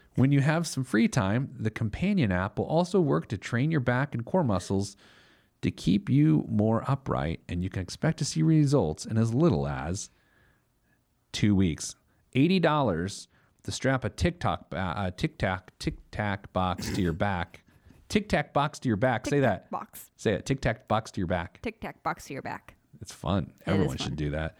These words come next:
Speaker 2: I like that.
Speaker 1: Um, eighty bucks, and it just
Speaker 2: What?
Speaker 1: vibrates if you slouch. I mean, is that a
Speaker 2: No.
Speaker 1: good thing?
Speaker 2: I mean, probably, but I would just get annoyed and probably chuck it.
Speaker 1: I, I don't
Speaker 2: I
Speaker 1: like the
Speaker 2: know
Speaker 1: idea that it
Speaker 2: myself.
Speaker 1: gives you gentle vibration
Speaker 2: No.
Speaker 1: reminders. It should be like,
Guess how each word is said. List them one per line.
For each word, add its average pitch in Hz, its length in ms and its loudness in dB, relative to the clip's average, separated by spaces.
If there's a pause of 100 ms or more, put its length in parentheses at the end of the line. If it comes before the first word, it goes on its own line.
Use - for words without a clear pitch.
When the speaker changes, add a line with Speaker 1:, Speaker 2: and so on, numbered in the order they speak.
Speaker 2:
I 120 80 -8
like 98 240 -10
that. - 260 0
Speaker 1:
Um, 110 380 0 (400)
eighty 185 300 0
bucks, 135 560 0 (120)
and 131 140 4
it 127 60 2
just 156 200 2
Speaker 2:
What? - 80 0
Speaker 1:
vibrates 139 600 2
if 120 160 -4
you 107 60 -4
slouch. - 800 -4 (720)
I - 60 4
mean, 226 140 6
is 208 80 4
that 262 120 6
a 311 40 4
Speaker 2:
No. 208 60 2
Speaker 1:
good 220 240 4
thing? 339 320 0 (340)
Speaker 2:
I - 80 -10
mean, 320 400 -4 (200)
probably, 233 560 0
but 202 420 0
I 196 120 0
would 214 120 0
just 196 120 -10
get 196 120 -4
annoyed 165 340 -6
and 147 100 -10
probably 151 240 -10
chuck - 300 -8
it. 78 140 -10 (500)
Speaker 1:
I, 190 180 2
I 220 60 4
don't 254 160 4
Speaker 2:
I 220 60 4
Speaker 1:
like 214 100 4
the - 120 0
Speaker 2:
know - 20 4
Speaker 1:
idea 180 180 6
that 165 80 4
it 147 40 6
Speaker 2:
myself. 139 80 2
Speaker 1:
gives 165 200 4
you 143 120 6
gentle 123 500 2
vibration 107 600 2
Speaker 2:
No. 104 60 4
Speaker 1:
reminders. 85 460 0
It 156 100 4
should 156 160 2
be 139 60 4
like, 107 160 2